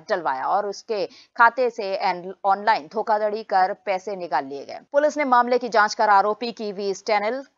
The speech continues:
ओकवो ओमा और नवोकर इमानुल गोसाइन को गिरफ्तार कर लिया है। आरोपियों के पास से कई फर्जी दस्तावेज बरामद हुए हैं।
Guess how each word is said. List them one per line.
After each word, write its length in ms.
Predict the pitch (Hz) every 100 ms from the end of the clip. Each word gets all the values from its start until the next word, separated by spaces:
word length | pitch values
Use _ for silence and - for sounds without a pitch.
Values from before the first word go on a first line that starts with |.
| _ 202
ओकवो 540 | 208 190 185 202 190
ओमा 280 | 220 226 247
और 580 | - - 185 175 170 175
नवोकर 680 | 180 185 220 - 202 196 196 - _ -
इमानुल 600 | 226 233 240 262 190 127 _ _
गोसाइन 460 | 180 214 233 208 214
को 280 | - 190 180
गिरफ्तार 460 | - 196 - 190
कर 180 | 151 170
लिया 180 | 165 175
है। 160 | 190 233
आरोपियों 480 | 196 190 180 202
के 140 | 190 196
पास 300 | 185 175 175
से 320 | - 175 175 -
कई 180 | 208 151
फर्जी 340 | - 202 202
दस्तावेज 500 | 202 180 202 190 190 -
बरामद 320 | 190 147 - -
हुए 100 | 147
हैं। 160 | -